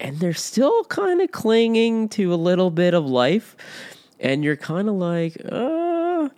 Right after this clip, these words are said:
I don't know. It just feels like they were scared to kill off certain people for some reason. I don't know if it's a big setup for the next one, um, but people get stabbed, like,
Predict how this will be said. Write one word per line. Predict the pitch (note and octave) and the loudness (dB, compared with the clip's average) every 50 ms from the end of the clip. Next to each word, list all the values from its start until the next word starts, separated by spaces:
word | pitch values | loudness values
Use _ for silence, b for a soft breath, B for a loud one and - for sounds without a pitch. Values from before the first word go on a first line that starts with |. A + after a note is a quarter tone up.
| B B B B B B B _ _ _ _ _ _ _ _ _ _ _ _ _ - | B B B B B B B _ _ _ _ _ _ _ _ _ _ _ _ _ 2
I | C3+ C#3+ C#3 C3+ | 4 6 6 6
don't | B2+ A#2 G2+ | 6 4 4
know. | G2 E2+ D#2+ D#2+ E2 C#2+ - - | 2 2 2 0 0 -2 -4 -4
It | - G#2 F#2 E2 | -4 -4 -4 -2
just | - D#3 D#3+ D3 - - | -2 -2 -2 -2 -2 -4
feels | - C3+ C3+ C3 B2 A2+ | 0 2 2 2 0 0
like | A2+ A2 G#2+ G2+ G2+ G2+ - _ - - _ _ _ _ - - | 0 0 0 2 0 -2 -4 _ -20 -20 _ _ _ _ -8 -6
they | - | -4
were | F2+ G2 F#2+ | -4 -2 -4
scared | G2 - - - - - A2 G#2+ G2 G2+ G2+ G2+ G#2+ G#2+ - - | -6 -6 -8 -8 -4 -2 0 2 2 2 2 0 0 -4 -8 -8
to | - - A2+ F#2+ F2+ G2 F#2+ F#2+ D#2 - _ _ _ _ _ _ _ - | -4 -2 0 0 2 2 0 0 -2 -4 _ _ _ _ _ _ _ -12
kill | - - A2+ F2+ G2 | -6 -4 -2 -2 0
off | F#2+ G2 G2 G2 - | 0 -2 -2 -4 -6
certain | - - A2 F2 - F#2+ F#2+ | -6 -6 -6 -6 -6 -8 -8
people | - - A2+ - - - D3 D#3+ E3+ F3+ - _ _ _ _ _ _ _ _ _ _ _ _ _ _ B B B B B B B B | -6 -6 -6 -4 -2 0 0 0 0 -2 -6 _ _ _ _ _ _ _ _ _ _ _ _ _ _ B B B B B B B B
for | - A#2 | -4 -4
some | A2+ - C#3+ C3+ C3 C#3 | 0 0 0 0 2 2
reason. | C#3 C#3+ C#3+ D3 D3 A2+ | 2 2 0 2 0 2
I | G#2+ | 2
don't | G#2+ G2 | 2 2
know | G#2+ | 0
if | G2+ - | 0 -4
it's | - - - | -8 -12 -6
a | - | -4
big | G#2 G2+ G2 | -4 -4 -4
setup | - - - A2+ A2 A2+ G#2 - | -6 -8 -6 -4 -4 -4 -4 -6
for | - - G2 | -6 -6 -4
the | G2 G#2+ | -4 -2
next | C3 D#3 E3 D#3+ - - | -2 -2 -2 -4 -4 -4
one, | - D3+ D#3 D#3 D#3 D#3+ D#3+ D#3 B B B B B B B B - | -4 -2 0 0 -2 -2 -6 -8 B B B B B B B B -8
um, | - F#2+ G2+ F#2 F2+ F#2+ G2 F#2+ G2 | -4 -2 0 2 2 0 0 -2 -4
but | F#2+ - E2 E2+ E2+ - - _ _ b b b b b b b b b b b _ _ _ - | -2 0 2 2 0 -2 -4 _ _ b b b b b b b b b b b _ _ _ -6
people | - C3+ C#3+ C#3+ C#3+ | -4 -2 0 0 2
get | C3+ B2+ - | 0 0 0
stabbed, | - - - G#2 G2+ G2+ G2+ G2+ F#2 E2 | -2 -4 -2 -2 0 0 0 -2 -2 -2
like, | F2 D#2+ D2+ D#2+ - - | -2 -2 -2 -2 -4 -6